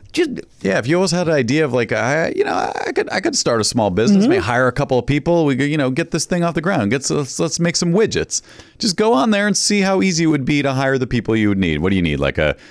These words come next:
Speaker 2: an accountant?
Speaker 1: Mm-hmm.
Speaker 2: Uh,
Speaker 1: I do.
Speaker 2: You need a personal assistant?
Speaker 1: I do.
Speaker 2: You need a, a, well, I don't know, like a graphic designer maybe?
Speaker 1: I do.
Speaker 2: Okay. Well, wait, are you, are you starting a business? <laughs>
Speaker 1: Yeah.
Speaker 2: Oh my God, what is it?
Speaker 1: I should tell you that. I,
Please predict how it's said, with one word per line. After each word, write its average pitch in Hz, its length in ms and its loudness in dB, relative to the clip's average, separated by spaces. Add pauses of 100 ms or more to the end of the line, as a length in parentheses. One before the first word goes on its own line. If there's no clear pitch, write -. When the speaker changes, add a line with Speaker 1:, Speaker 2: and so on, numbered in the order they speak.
(240)
Speaker 2:
an 82 120 0
accountant? 123 520 -2
Speaker 1:
Mm-hmm. 156 460 0
Speaker 2:
Uh, 127 40 0
Speaker 1:
I 160 60 2
do. 147 220 0 (180)
Speaker 2:
You 101 100 -2
need 95 120 2
a 82 100 2
personal 104 380 -2
assistant? 117 520 -2
Speaker 1:
I 139 100 2
do. 151 260 2 (200)
Speaker 2:
You 95 100 0
need 92 200 2
a, 82 500 2 (300)
a, 82 160 0 (140)
well, 85 120 -2
I 82 160 2
don't 80 100 0
know, 73 120 0
like 73 180 0
a 73 160 2
graphic 85 380 -2
designer 92 340 0
maybe? 104 280 0
Speaker 1:
I 151 100 2
do. 156 220 2 (240)
Speaker 2:
Okay. 113 360 0 (240)
Well, 110 160 -6
wait, 98 200 0
are 71 80 0
you, 135 220 0 (180)
are 90 60 0
you 127 200 0
starting 120 300 -2
a 113 40 -2
business? 113 380 -2
<laughs> - 100 -12 (300)
Speaker 1:
Yeah. 104 120 -2 (340)
Speaker 2:
Oh - 60 -4
my 90 120 -2
God, 78 220 0
what 92 140 0
is 147 100 -4
it? - 180 -6
Speaker 1:
I 143 60 0
should 156 180 -2
tell 151 120 0
you 104 100 2
that. 98 200 -2
I, 120 120 -2